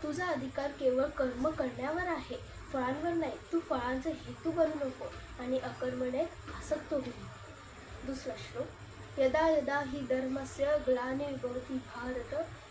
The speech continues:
अभ्युत्थानमधर्मस्य तदात्मानं सृजाम्यहम्." या श्लोकात श्रीकृष्णाने सांगितले की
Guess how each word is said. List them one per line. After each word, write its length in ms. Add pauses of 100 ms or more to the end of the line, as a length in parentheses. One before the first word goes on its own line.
(100)
अभ्युत्थानमधर्मस्य 1600 (340)
तदात्मानं 800
सृजाम्यहम्." 720 (540)
या 220
श्लोकात 320 (120)
श्रीकृष्णाने 600
सांगितले 540
की 140